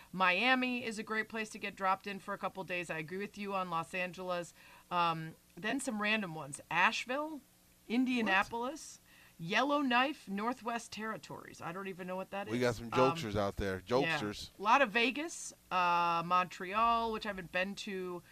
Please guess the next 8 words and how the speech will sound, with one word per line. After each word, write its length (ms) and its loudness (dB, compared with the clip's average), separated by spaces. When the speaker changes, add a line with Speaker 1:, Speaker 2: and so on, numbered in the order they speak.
Speaker 1:
uh, 160 6
a 40 -2
lot 220 2
of 80 -10
Toronto, 760 0
Bay 380 0
Area, 540 0
Honolulu, 920 -4